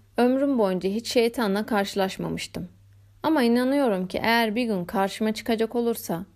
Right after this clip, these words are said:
bir insan kılığına girse de kutsal buyruk onun kimliğini tümüyle gizlemesini önlediğinden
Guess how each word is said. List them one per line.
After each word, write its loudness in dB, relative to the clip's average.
bir 2
insan -2
kılığına 0
girse -2
de -4
kutsal 0
buyruk 0
onun 2
kimliğini 0
tümüyle 0
gizlemesini -2
önlediğinden -2